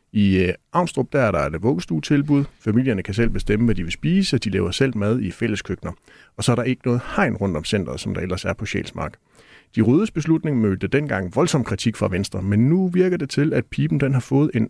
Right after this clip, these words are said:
anden lyd. I hvert fald så sagde Venstres udlændingeordfører Mads Fuglede sådan her til, øh, D R: "Nogle gange sker der det, at tiden går, og så kommer der en ny løsning. Jeg kan ikke se den store pointe i at lave om på noget, som virker, som om det er velfungerende nu."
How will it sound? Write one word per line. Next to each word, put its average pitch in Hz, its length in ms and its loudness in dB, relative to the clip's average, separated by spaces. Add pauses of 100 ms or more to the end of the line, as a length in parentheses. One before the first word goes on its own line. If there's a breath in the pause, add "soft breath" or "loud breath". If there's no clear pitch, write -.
anden 135 220 4
lyd. 107 220 4
I 110 60 0
hvert 160 160 0
fald 151 120 -2
så 147 120 -2
sagde 143 280 2
Venstres 135 480 -2
udlændingeordfører 104 840 0
Mads 92 220 -2
Fuglede 143 440 2 (360 loud breath)
sådan 165 180 2
her 131 160 2
til, 101 300 0
øh, 95 200 0
D 131 40 2 (140)
R: 90 120 -2 (520 soft breath)
"Nogle 226 280 4
gange 107 240 0
sker - 320 0
der - 100 -4
det, 175 280 0
at - 100 -6
tiden 117 340 0
går, 156 380 0
og 127 100 0
så 165 120 0
kommer 135 300 -2
der 80 100 -4
en 92 140 -2
ny 139 180 0
løsning. 170 460 0 (160)
Jeg 170 160 0
kan 127 160 2
ikke 143 160 0
se 147 140 -4
den 110 120 -2
store 139 240 2
pointe 123 360 0
i 131 200 -4
at - 120 -2
lave 90 200 -2
om 147 120 2
på - 140 -8
noget, 165 280 4 (260 loud breath)
som 120 220 0
virker, 143 200 4
som 107 220 0
om 113 220 0
det 120 120 2
er 104 60 2
velfungerende 101 600 2
nu." 87 200 0